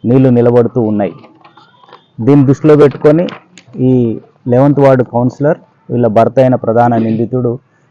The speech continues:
చాలామంది అధికారులకు రిప్రజెంటేషన్ గిట్ల ఇచ్చినారు. ఈ, ఈ మెయిన్ ఈ మధ్య కాలంలో పెరగడానికి కారణం కూడా పరిశీలించడం జరిగింది.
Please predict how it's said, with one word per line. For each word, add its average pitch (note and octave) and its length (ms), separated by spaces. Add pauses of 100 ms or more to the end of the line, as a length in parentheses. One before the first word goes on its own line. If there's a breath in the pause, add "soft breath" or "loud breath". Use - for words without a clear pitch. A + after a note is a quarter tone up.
(280)
చాలామంది A#2+ 560
అధికారులకు A#2+ 640
రిప్రజెంటేషన్ A2+ 840
గిట్ల G#2 180
ఇచ్చినారు. A2+ 480 (680)
ఈ, B2 100 (340)
ఈ C3+ 240 (160)
మెయిన్ D3+ 380 (220)
ఈ C#3+ 120
మధ్య D3+ 260
కాలంలో D3 420
పెరగడానికి B2+ 760 (300)
కారణం C3 380
కూడా C3 200
పరిశీలించడం A2+ 720
జరిగింది. A#2 460